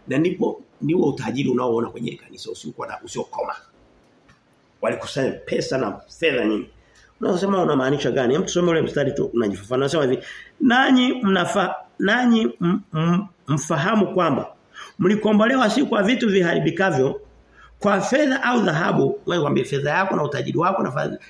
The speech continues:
na vya haviwezi vikatuha-, vikatuokoa. Leo hii matajiri wengi wanadhani wanaweza kuokolewa kwa utajiri wao. "Nikitoa sadaka, nikajenga kanisa, nikafanya nini?" Hata kama ni kutoa kidogo kidogo, naweza nikahesabiwa haki? Hapana. Haki yote tunahesabiwa kwa kumwamini Bwana Yesu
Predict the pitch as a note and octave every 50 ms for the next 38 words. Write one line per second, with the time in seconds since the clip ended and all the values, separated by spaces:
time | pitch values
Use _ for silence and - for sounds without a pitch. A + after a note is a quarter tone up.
0 | _ - - C3+ C3 C3 D3 D3 D3+ D3 D3+ - - - - C#3+ C#3+ C#3+ - C3+
1 | A#2+ - D#3 E3+ D#3+ D3 - D3 C3+ - - - A2 - - G#2+ F#2+ F#2+ - -
2 | - - - - - - - - - - - A#2 G2 - - - - - - -
3 | A#3+ C4 C4 D#4+ F4 E4+ C#4 - G#3+ F3+ F#3 G#3 D#4+ E4 C4 G3+ G#3 D4 E4+ E4
4 | B3 A3 F#3 D#3+ G3 C#4 D4+ C4+ A#3 G3+ G#3 B3 C4+ C4 G3+ - - D#3+ D#3+ D#3
5 | E3 F#3 A3 G#3 - - C#3 C3+ - C#3 C3+ C3+ C3+ C#3+ D#3 D#3 D#3 C#3 A2 -
6 | - - - - A3 A3 G3+ A3+ G#3 G#3+ A#3+ B3 A3+ - - F3 E3+ - A#3 -
7 | - C3 B2+ B2 - - - - B3 A3+ G3+ A3 A3 A#3 C4+ B3+ A#3 - - G3+
8 | B3 C4 A#3 - D#3 C3+ C3+ D3 - - - - - A3+ - A3+ G#3+ A#3 A3 A3
9 | A#3+ C4 B3+ A#3 A3+ A#3+ A3+ G3 - - - - - - E3+ C#3 F3 G3 D#3+ C#3+
10 | A2+ F#2 - E3+ D3+ - - A2+ - - - - A#2+ A2 - - _ _ - -
11 | C#3 C#3+ D3 E3 F#3+ F#3 E3 D#3+ C#3+ - - A#2+ A2+ - A#2 C3 C#3 A#2+ A#2 G#2+
12 | G#2 - G2 - - F2+ F2+ - _ _ _ _ _ _ - - - _ - C2+
13 | C#2+ E2 - - - - - - - - - - B1+ - - F#2 - - - F#2+
14 | G2 G#2 - - - - - F#2 F2+ F2+ G2 G2+ F#2+ - -